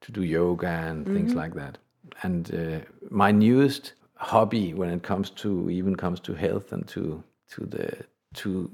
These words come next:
Speaker 1: what is good for my body is to actually do, uh, to go swim and
Speaker 2: Mm.
Speaker 1: go even in the winter time, uh,
Speaker 2: Yeah.
Speaker 1: to go to the sea. And, and I mean, we have here in Malmö a fantastic, uh,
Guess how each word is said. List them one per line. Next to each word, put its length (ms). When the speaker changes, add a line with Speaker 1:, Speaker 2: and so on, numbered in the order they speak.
Speaker 1:
what 240
is 80
good 220
for 100
my 160
body 420
is 180
to 420
actually 400
do, 400
uh, 520
to 100
go 200
swim 420
and 220
Speaker 2:
Mm. 60
Speaker 1:
go 280
even 240
in 100
the 80
winter 340
time, 320
uh, 40
Speaker 2:
Yeah. 180
Speaker 1:
to 160
go 240
to 180
the 140
sea. 460
And, 220
and 200
I 80
mean, 200
we 120
have 180
here 200
in 120
Malmö 440
a 40
fantastic, 840
uh, 440